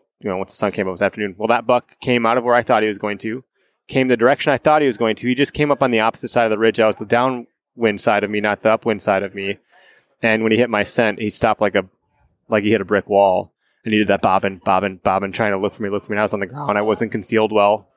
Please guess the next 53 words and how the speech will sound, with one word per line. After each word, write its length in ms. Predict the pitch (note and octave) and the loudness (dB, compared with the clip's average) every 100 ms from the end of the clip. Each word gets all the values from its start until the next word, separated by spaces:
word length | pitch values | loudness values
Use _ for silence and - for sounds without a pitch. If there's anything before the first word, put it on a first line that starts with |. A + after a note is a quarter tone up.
| _ | _
from 300 | A#2+ G#2+ G#2 - | -2 -2 -6 -2
the 100 | A2 | 2
direction 300 | A2+ - A2 | 2 0 -2
he 100 | A#2 | -2
was 100 | G#2+ | -2
looking 200 | B2 B2 | -2 -2
at 120 | A2 | -2
me. 100 | A2 | -4
If 60 | G#2+ | 0
he 60 | |
would 80 | C3 | 0
have 80 | A#2+ | 0
come 120 | B2 | 2
the 60 | C3 | 2
other 160 | C#3+ | 4
way, 240 | A#2+ A#2 B2+ _ _ _ _ _ | 4 4 0 _ _ _ _ _
not 180 | C3+ C#3 | 0 2
only 180 | D3 C#3+ | 2 4
wouldn't 200 | C3+ B2 | 2 2
he 60 | |
have 80 | A#2+ | 0
seen 200 | - D3 | 0 2
me, 60 | B2 | 4
I 40 | |
wasn't 280 | A#2+ A2+ A#2+ | 4 2 0
silhouetted, 600 | C#3 B2 G#2+ G#2 A2 - _ _ _ - | 0 2 4 4 2 -2 _ _ _ -2
and 320 | B2 A#2 A2+ | 0 2 0
the 80 | A2 | 2
wind 260 | B2 A#2+ | 2 2
would 100 | A2+ | 2
have 80 | G#2+ | 2
been 120 | G#2 | 2
in 60 | G#2 | 0
my 120 | G2+ | -2
favor. 480 | F#2+ G#2 G2+ G2+ G2+ _ _ _ _ _ - | -2 -2 -2 -4 -8 _ _ _ _ _ -2
I 80 | C#3 | 0
just 160 | D3+ | 0
didn't 200 | - D3 | 0 0
see 280 | A#2 - D3+ | 0 0 2
him 140 | C#3 A#2+ | 2 0
soon 300 | - C#3 C3+ | 0 2 2
enough 300 | A#2+ A2+ - | 2 0 -2
to 160 | B2 | 0
have 180 | A2+ A2 | 0 2
been 200 | A2 A2 | 0 0
drawn 300 | G#2 A2+ A2 | 0 0 2
back 540 | G2+ G#2+ G#2 - - - | 0 0 -2 -8 -20 -2
to 140 | A#2+ | -2
pull 280 | - - A2+ | 0 0 2
this 200 | G#2 - | 2 -2
ten-yard 640 | - A#2 A2 - A#2 G2+ G2+ | -2 -2 -4 -2 0 0 0
chip 200 | - A2+ | -4 -2
shot 320 | - G2 | 0 0